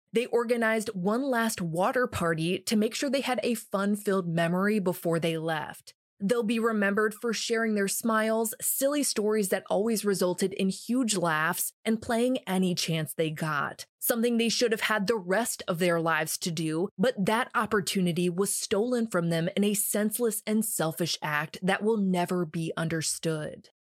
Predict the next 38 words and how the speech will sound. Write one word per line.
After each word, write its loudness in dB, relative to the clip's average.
If -4
you 4
or 2
anyone 2
you 4
know 2
is 0
experiencing -2
any 0
kind -2
of -2
domestic -2
abuse -2
or 2
violence, 0
there 0
are 2
people -2
who -2
are 0
willing 0
and -2
ready 0
to -4
help. -2
One 2
of 2
my 2
favorite 0
domestic 0
violence 0
sources -2
is -2
the 2
National 0
Domestic -2
Violence 0
Hotline. -2